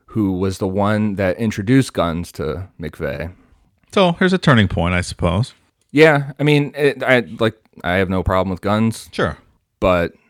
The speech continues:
Speaker 1: uh, we'll, we're gonna see how Timothy takes this to a whole different level.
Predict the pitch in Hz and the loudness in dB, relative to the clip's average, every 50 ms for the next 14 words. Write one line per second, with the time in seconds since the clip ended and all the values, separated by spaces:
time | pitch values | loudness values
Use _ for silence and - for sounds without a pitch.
0 | _ _ _ _ - 85 85 82 85 85 85 87 87 82 78 85 85 80 87 82 | _ _ _ _ -10 -8 -6 -6 -6 -4 -4 -4 -4 -4 -6 -8 -8 -8 -6 -8
1 | 80 82 - - 90 87 87 82 82 80 80 90 92 _ _ _ _ - - 95 | -8 -8 -8 -6 -6 -6 -4 -4 -4 -6 -6 -8 -12 _ _ _ _ -14 -10 -8
2 | 90 90 - - 80 - - 90 87 - - - 90 85 - - - - _ _ | -8 -8 -8 -10 -10 -8 -6 -8 -8 -8 -10 -12 -12 -12 -12 -14 -18 -20 _ _
3 | _ _ - - - - 87 90 92 95 92 95 87 - 95 80 80 76 82 82 | _ _ -16 -12 -12 -8 -4 -4 -2 -2 -2 -2 -4 -4 -6 -6 -6 -6 -6 -8
4 | 82 85 87 | -10 -10 -12